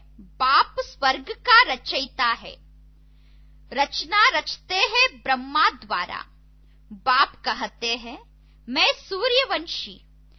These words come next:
चंद्रवंशी राजधानी स्थापन करता हूँ। आना है संगम पर, कहते भी है,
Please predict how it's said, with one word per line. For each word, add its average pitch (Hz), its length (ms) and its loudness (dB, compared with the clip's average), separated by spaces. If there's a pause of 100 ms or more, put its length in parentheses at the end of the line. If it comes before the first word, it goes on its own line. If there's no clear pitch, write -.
(300)
चंद्रवंशी 466 1000 0
राजधानी 320 960 0
स्थापन 269 460 0
करता 233 500 -8
हूँ। 220 260 -8 (840)
आना 330 480 4
है 480 260 0
संगम 254 520 -4
पर, 196 200 -12 (760)
कहते 370 520 2
भी 480 400 2
है, 214 180 -8